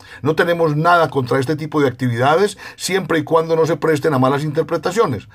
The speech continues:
Además, no solo hay que ser decente, sino parecerlo. Tercer gol en contra.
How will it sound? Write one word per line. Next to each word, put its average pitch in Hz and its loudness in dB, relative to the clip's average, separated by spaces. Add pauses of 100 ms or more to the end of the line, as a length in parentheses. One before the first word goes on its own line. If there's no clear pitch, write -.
(140)
Además, 135 2 (220)
no 147 0
solo 156 4
hay 147 2
que 147 -2
ser 135 2
decente, 131 0
sino 110 -4
parecerlo. 101 -6 (540)
Tercer 180 2
gol 175 0
en 151 0
contra. 131 -2